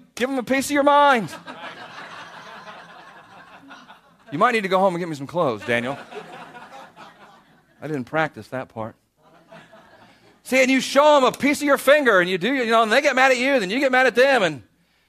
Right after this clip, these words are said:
I had a guy just, I'm, I'm just telling you, on Friday at Menards, I was just trying to get out of there quick. I wasn't paying any attention. The guy, like, all of a sudden, this guy thought I was trying to, I was, like, way far away from him, and he,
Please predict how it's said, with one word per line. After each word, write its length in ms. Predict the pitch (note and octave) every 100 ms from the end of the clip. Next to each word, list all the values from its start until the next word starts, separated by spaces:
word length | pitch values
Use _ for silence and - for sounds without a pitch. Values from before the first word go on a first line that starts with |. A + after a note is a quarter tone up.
| _
I 80 | -
had 160 | E3 A#3+
a 60 |
guy 300 | G#3+ B3+ C#4
just, 260 | G#3 G#3 G#3+
I'm, 160 | G3+ A3
I'm 140 | A3+
just 180 | A#3 -
telling 220 | C4 C#4+
you, 80 | A3+
on 80 | G3
Friday 400 | - B3+ B3 G3+
at 80 |
Menards, 400 | F3 G3 B3+ A3+
I 80 | F3+
was 120 | F3+
just 200 | F#3+ C4
trying 240 | - G3 B3
to 60 |
get 140 | D#3 F3+
out 140 | F#3
of 60 | A#3
there 100 | F3
quick. 300 | - G3+ F3+
I 20 |
wasn't 220 | F#3 A#3
paying 160 | G3 F3+
any 100 | E3
attention. 380 | C3 E3 G3+ G#3
The 80 |
guy, 220 | D3+ F3+ G#3+
like, 260 | F3 D#3 _ _ _ -
all 140 | B3
of 80 | B3
a 40 |
sudden, 200 | - B3
this 140 | A#3 A3
guy 160 | A3
thought 180 | G3+ G#3+
I 60 | A3
was 120 | G3+
trying 240 | A3 G#3+
to, 100 | F#3
I 120 | G3+
was, 240 | C4 F#3+ -
like, 160 | F3 - _ _ _
way 260 | D#3 G#3+ C#4+
far 260 | C#4+ C4 B3+
away 240 | A#3 C#4
from 180 | C4+ G3
him, 120 | E3+
and 100 | D#3
he, 200 | G3+ C4+